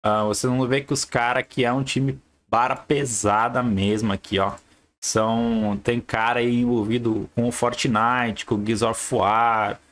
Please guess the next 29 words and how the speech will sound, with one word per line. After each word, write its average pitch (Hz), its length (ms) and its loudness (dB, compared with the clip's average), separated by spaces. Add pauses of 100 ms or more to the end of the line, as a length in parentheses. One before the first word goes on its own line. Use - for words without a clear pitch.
(300)
o 101 500 2
G 117 180 0
T 120 240 0
A, 110 600 2
o 98 100 -4
Call 107 220 0
of 123 160 -8
Duty, 120 320 0
o 120 60 2
Overwatch. 117 680 0 (340)
Se - 140 -4
vocês, 135 380 0
assim, 139 420 -2 (420)
a-, 107 220 0
após 127 400 0
eu, 107 220 0
eu 110 180 0
apresentar 120 400 0
o 123 80 0
jogo 120 220 0
pra 131 100 0
vocês, 123 300 0
vocês 135 300 0
vão 143 140 0
perceber 135 540 0
que 135 160 -2
realmente 135 460 0 (100)
tem 156 180 2
traços - 800 4